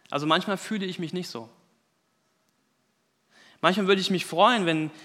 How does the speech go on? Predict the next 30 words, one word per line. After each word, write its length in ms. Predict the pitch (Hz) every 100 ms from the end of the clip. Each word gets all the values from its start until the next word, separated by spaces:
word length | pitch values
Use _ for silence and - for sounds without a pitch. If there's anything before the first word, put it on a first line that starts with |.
| -
wenn 100 | 151
dieser 240 | 160 170 156
Goliath 440 | 180 240 220 190
einfach 260 | 180 196 170
mal 160 | 170
umfallen 520 | 220 247 - 139 123
würde, 280 | 120 120 123 - -
dieses 200 | 156 156
eine 300 | - 175 208
Gebet 400 | 185 165 214 254
endlich 300 | - 196 202
mal 120 | 185 -
erhör-, 400 | 160 139 214 -
erhört 440 | 160 160 226 220
werden 340 | 151 131 131
würde, 320 | 123 131 120 113 -
wenn 100 | -
es 120 | 160 -
einfach 240 | 220 233
mal 140 | 190
wirklich 200 | 196 214
passieren 520 | - 151 - 262 302 160
würde, 260 | 160 147
dass 240 | 131 156 175
ich 120 | 165
mit 140 | 156
Gott 220 | 170 156
jede 180 | 170 165
Herausforderung 720 | 151 147 139 143 - 139 127
schaffe. 360 | 127 139 131 123